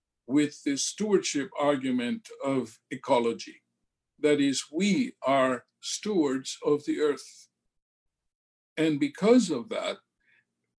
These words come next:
people that do not believe in God, but they do believe that they are stewards of nature, they connect with us, and we can take advantage of that because they would get to know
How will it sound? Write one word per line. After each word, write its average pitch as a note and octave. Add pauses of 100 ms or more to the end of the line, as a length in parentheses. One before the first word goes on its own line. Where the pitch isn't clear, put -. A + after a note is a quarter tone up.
(160)
people G3
that C3+ (160)
do D3+
not D3+
believe D#3+
in D3
God, F#2 (100)
but C3
they C#3
do D#3
believe D#3+
that C3
they B2+
are A#2
stewards D#3+
of C#3+
nature, D3+ (1120)
they D3+
connect C#3
with B2+
us, F#2+
and C#3+
we D3+
can C#3+
take A#2+
advantage D3+
of F#2+
that - (240)
because A#2
they D3+
would C#3 (260)
get B2 (120)
to D3
know A#2+